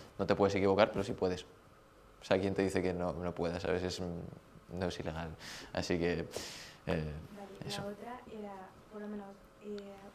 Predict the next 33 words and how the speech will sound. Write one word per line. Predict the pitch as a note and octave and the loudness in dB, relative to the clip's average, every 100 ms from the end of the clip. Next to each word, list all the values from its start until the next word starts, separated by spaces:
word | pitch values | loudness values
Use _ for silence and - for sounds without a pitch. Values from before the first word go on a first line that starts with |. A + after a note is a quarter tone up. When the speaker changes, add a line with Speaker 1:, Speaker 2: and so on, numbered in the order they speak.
| - | -12
Speaker 2:
cuando | G#3 G#3 G3+ - | -8 -8 -10 -10
tú | G#3 G#3+ | -8 -8
haces | G#3+ - A#3 | -10 -14 -16
una | A3 | -14
obra | G#3+ | -14
de | G#3+ | -12
teatro, | G#3+ G#3 A3 - - - - | -12 -14 -16 -20 -20 -20 -12
a | G3+ | -10
lo | |
mejor | G3+ G3+ G3+ | -10 -10 -10
te | G3+ | -8
dan | G#3 | -6
un | G#3 | -6
papel | G#3+ G#3+ G#3+ G#3+ | -8 -8 -10 -10
que | G3+ F#3+ - - G3+ G3+ | -12 -12 -18 -20 -14 -10
no | G3+ G#3 G#3+ G#3 - | -8 -8 -8 -12 -10
tiene | G3+ G3+ F#3+ G3 G3 | -8 -8 -10 -16 -14
nada | G3 G3+ | -10 -8
en | G#3 | -8
relación | G#3+ G3+ G3+ A3 G#3+ | -8 -8 -8 -10 -12
con | G#3 G#3 G3+ | -10 -10 -10
tu | F#3+ | -10
edad | G3 G3+ | -8 -8
o | F#3+ F#3 | -10 -12
contigo | F#3 F#3 G3 G3+ | -16 -14 -14 -14
en | G3+ | -14
sí, | G3+ G#3 - - | -10 -10 -12 -20
más | F#3+ | -18
que | G3+ | -16
todo | G3 | -14
con | G3+ F#3+ | -14 -14
tu | F#3+ | -12
edad, | F#3+ | -12